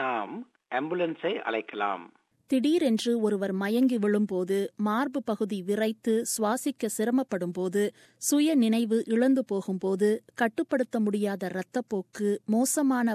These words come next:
Speaker 2: வாகன விபத்து, திடீரென்று பக்கவாதம் ஏற்படும் போது, முதியவர்களுக்கு வலிப்பு வரும்போது, மோசமான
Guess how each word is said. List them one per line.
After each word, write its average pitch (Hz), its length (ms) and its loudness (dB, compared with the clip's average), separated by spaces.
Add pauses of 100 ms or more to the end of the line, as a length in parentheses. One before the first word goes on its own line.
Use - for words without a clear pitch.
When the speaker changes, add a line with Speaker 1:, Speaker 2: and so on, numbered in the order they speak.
(120)
Speaker 2:
வாகன 220 420 0
விபத்து, 185 420 0 (420)
திடீரென்று 277 640 4 (120)
பக்கவாதம் 220 680 -2
ஏற்படும் 196 400 -4
போது, 190 240 0 (360)
முதியவர்களுக்கு 240 840 0 (160)
வலிப்பு 254 400 0
வரும்போது, 185 520 0 (400)
மோசமான 262 680 2